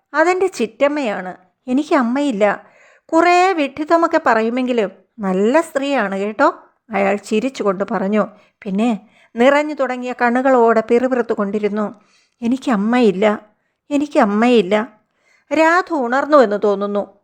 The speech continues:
അങ്ങേ തലയ്ക്കൽ അയാളുടെ കൂടെ വന്ന സ്ത്രീയുടെ ശബ്ദം. വലത് കൈയിൽ മുഖം താങ്ങി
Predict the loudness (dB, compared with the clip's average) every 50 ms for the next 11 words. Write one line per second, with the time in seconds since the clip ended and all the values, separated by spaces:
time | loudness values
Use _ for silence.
0 | _ _ 0 0 2 2 2 2 2 0 -2 -2 -2 -2 0 2 2 4 4 2
1 | 2 0 -2 -4 -6 -2 -2 0 0 0 0 0 0 0 -2 -4 -6 -8 -8 -6
2 | -6 -6 -6 -8 -10 -6 -6 -4 -4 0 0 0 0 0 -4 -12 _ _ _ _
3 | _ _ _ _ _ _ _ _ 2 2 4 4 4 0 0 0 -2 -2 -2 -2
4 | -4 -4 -6 -8 -2 -2 -2 0 2 0 0 0 -2 -4 -6 -8